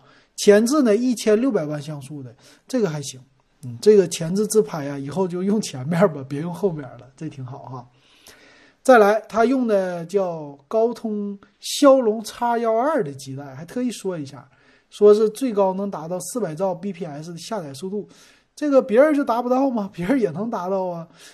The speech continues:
只是作为一个卖点，这个有意思。那指纹解锁、人脸解锁不用介绍了吧？再来看看其他的，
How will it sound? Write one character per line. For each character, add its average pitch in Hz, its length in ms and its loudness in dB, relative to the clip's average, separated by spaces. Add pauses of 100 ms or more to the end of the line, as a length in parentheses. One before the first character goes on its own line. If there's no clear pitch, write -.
(140)
只 160 160 -10
是 214 420 2
作 233 200 -4
为 220 120 6
一 202 80 -2
个 220 100 -2
卖 269 280 0
点， 175 220 -8 (220)
这 202 120 -12
个 165 100 -12
有 143 200 -12
意 143 160 -12
思。 - 180 -18 (1300)
那 196 140 -2
指 - 140 -6
纹 190 180 -2
解 196 120 4
锁、 190 160 -8
人 160 160 -8
脸 175 180 -8
解 170 140 -10
锁 151 320 -16
不 147 100 -16
用 151 120 -12
介 151 120 -10
绍 151 200 -8
了 117 80 -20
吧？ - 140 -20 (580)
再 220 140 0
来 170 140 -4
看 175 220 -10
看 160 120 -10
其 185 140 -10
他 165 260 -8
的， 139 100 -12